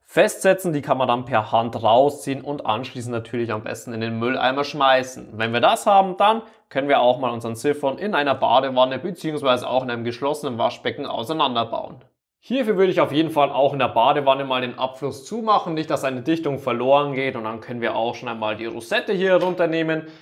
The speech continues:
diese Verschraubung von dem langen Rohr gegen den Uhrzeigersinn lösen und das Rohr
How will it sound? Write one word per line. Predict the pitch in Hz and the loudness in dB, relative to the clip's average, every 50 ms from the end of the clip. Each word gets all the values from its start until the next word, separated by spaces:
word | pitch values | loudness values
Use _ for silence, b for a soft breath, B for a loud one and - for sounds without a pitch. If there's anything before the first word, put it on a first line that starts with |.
| B B _ | B B _
diese | - 139 131 147 147 | -10 -8 -6 -4 -4
Verschraubung | 143 143 139 131 - 139 123 131 135 135 139 139 135 143 | -4 -4 -6 -6 -8 -10 -4 0 2 2 2 2 2 -2
von | 135 - 143 | -4 -6 -6
dem | 135 127 123 120 | -6 -6 -4 -2
langen | 123 123 131 139 139 135 | -2 -2 -2 -2 -4 -6
Rohr | 120 123 123 131 131 131 - | -4 -2 0 0 0 -2 -4
gegen | - 131 135 151 147 147 | -4 -2 -2 -2 0 0
den | 135 139 131 135 135 B B B B B B B B B | 0 0 0 -2 -6 B B B B B B B B B
Uhrzeigersinn | - 147 156 156 151 151 - 147 135 127 135 131 127 135 131 131 - - 127 120 117 113 110 107 | -2 2 4 4 4 2 2 2 4 6 6 6 6 4 4 2 2 -2 -2 -2 -2 -4 -6 -4
lösen | 107 113 120 135 147 147 143 143 | -4 -2 0 2 2 2 2 0
und | 131 123 | -2 -2
das | 123 120 113 - - | -2 -2 -2 -4 -8
Rohr | 120 104 113 117 120 120 123 120 | -10 -8 -6 -2 0 2 2 2